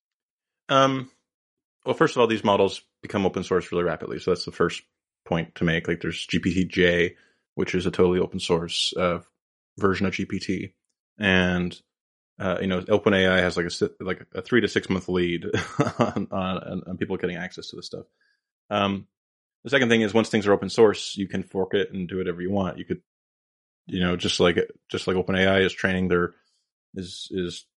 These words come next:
training their, um, chatbot to have all these filters for racism and, and wrong thought, that you could have a version that has none of that in it, built in. Um, and then the third thing is, you know,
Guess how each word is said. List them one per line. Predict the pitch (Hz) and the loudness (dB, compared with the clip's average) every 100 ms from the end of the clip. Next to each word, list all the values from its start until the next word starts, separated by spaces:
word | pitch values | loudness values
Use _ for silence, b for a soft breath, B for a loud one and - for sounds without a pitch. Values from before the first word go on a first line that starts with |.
| _ _ | _ _
training | - 98 95 95 | -2 -2 -2 0
their, | 92 90 90 87 87 | 2 2 2 0 -2
um, | 85 | -4
chatbot | - 98 - 92 90 | -2 0 2 -2 -2
to | 92 | -6
have | 92 90 | -6 -4
all | 90 | -4
these | 90 - | -4 -2
filters | 101 95 87 | -2 -2 -6
for | - | -4
racism | 90 90 95 85 92 90 | -4 -4 -4 -8 -8 -8
and, | 85 85 - _ _ _ _ _ _ - | -8 -12 -16 _ _ _ _ _ _ -14
and | - 104 | -2 2
wrong | 95 95 98 | 4 4 2
thought, | 98 92 95 - - | 2 2 2 -2 0
that | 92 87 - - | 0 0 -6 -10
you | 87 | -6
could | - 95 - _ _ _ _ _ _ _ _ _ _ _ _ | 0 -2 -2 _ _ _ _ _ _ _ _ _ _ _ _
have | 95 95 | -4 -2
a | 92 | 2
version | 95 98 113 | 2 2 2
that | 107 | 2
has | 104 110 | 2 4
none | 110 | 4
of | 113 | 4
that | 113 135 | 4 2
in | 147 | -2
it, | - - | -6 -4
built | 104 147 | -2 -2
in. | 90 85 _ _ _ _ - | -6 -10 _ _ _ _ -4
Um, | 104 101 | -2 -2
and | 113 | 0
then | 123 | 0
the | 143 | 6
third | 214 208 | 6 6
thing | 147 127 | 2 0
is, | 117 - | -2 -4
you | 113 | 0
know, | 107 107 | 0 -2